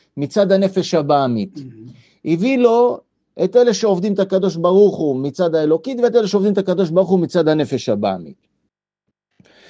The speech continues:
Speaker 1: אז, אה, אומר לו, המן הרשע רצה לכלות את כל היהודים, גם את אלה שמונהגים על פי עשרת הכוחות של הנפש הבעמית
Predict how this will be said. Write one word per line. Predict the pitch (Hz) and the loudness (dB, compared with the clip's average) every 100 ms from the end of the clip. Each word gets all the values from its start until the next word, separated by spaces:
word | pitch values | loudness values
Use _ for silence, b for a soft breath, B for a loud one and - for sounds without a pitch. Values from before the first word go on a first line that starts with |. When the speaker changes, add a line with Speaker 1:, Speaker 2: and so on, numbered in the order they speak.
| b b b b b _ | b b b b b _
Speaker 1:
אז, | - 110 110 131 | -2 -2 0 2
אה, | 143 | 4
אומר | 151 180 226 | 4 4 2
לו, | 240 | 4
המן | 196 226 262 | 2 2 2
הרשע | 254 233 208 277 | 2 0 2 2
רצה | 240 226 262 | 2 0 2
לכלות | 247 240 240 240 | 0 2 0 0
את | 240 | -2
כל | - 262 277 | 0 2 2
היהודים, | 269 254 220 156 117 87 107 | 4 2 2 0 -4 -6 -2
גם | 135 240 285 | 2 4 4
את | 285 285 | 2 4
אלה | 269 | 2
שמונהגים | 240 240 233 233 226 220 233 214 | 2 0 0 0 0 0 0 0
על | 190 | 0
פי | 185 | 0
עשרת | 202 196 190 196 | -2 -2 -2 -2
הכוחות | 190 190 208 196 | 0 0 0 2
של | 180 | 0
הנפש | 175 170 170 156 | 2 -2 -4 -2
הבעמית | 147 135 127 110 151 202 | 0 0 0 0 -4 -6